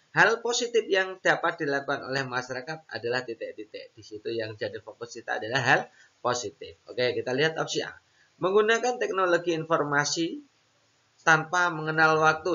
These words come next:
ja-, jelas itu yaitu bukan dampak positif, yaitu malah menjadi dampak negatif gitu ya. Yang B, menggunakan teknologi informasi dengan efektif, efisien, yes, gitu ya. Itu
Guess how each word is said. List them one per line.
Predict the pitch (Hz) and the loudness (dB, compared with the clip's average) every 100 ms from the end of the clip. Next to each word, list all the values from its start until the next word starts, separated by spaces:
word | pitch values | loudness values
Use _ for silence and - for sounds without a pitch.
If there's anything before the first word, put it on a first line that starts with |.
| 135 | 0
ja-, | 123 101 - | 0 0 -4
jelas | 113 123 127 - | -4 -2 -2 -6
itu | 110 - | -10 -6
yaitu | 113 107 113 147 | -4 -4 -4 -6
bukan | - - 120 120 117 - | -8 -6 -6 -6 -10 -6
dampak | 104 104 - - | -6 -8 -14 -12
positif, | 110 - 120 - | -14 -12 -12 -12
yaitu | 104 107 139 | -14 -12 -12
malah | 113 117 117 | -10 -8 -8
menjadi | 110 110 110 127 131 | -8 -10 -8 -8 -6
dampak | 101 98 - 92 | -6 -8 -14 -18
negatif | 101 _ - - 101 _ - | -20 _ -20 -20 -20 _ -20
gitu | - - - | -18 -14 -14
ya. | 104 _ - - - - | -14 _ -20 -20 -8 6
Yang | 180 214 226 | 8 8 10
B, | 226 196 | 8 8
menggunakan | 185 180 180 220 226 | -2 -4 -4 -6 -8
teknologi | 180 180 185 180 185 | -8 -6 -4 -4 -6
informasi | 170 175 170 165 170 196 | -6 -4 -2 -4 -4 -6
dengan | 165 147 135 | -8 -10 -8
efektif, | 139 156 151 170 160 | -10 -10 -14 -14 -10
efisien, | 160 160 - 180 156 | -10 -8 -4 -4 -2
yes, | 143 151 147 - - 117 | -2 -2 -2 -8 -16 _
gitu | 113 107 | -14 -12
ya. | 127 _ _ _ - | -14 _ _ _ -18
Itu | 123 143 165 151 - | -8 -4 -4 -4 -8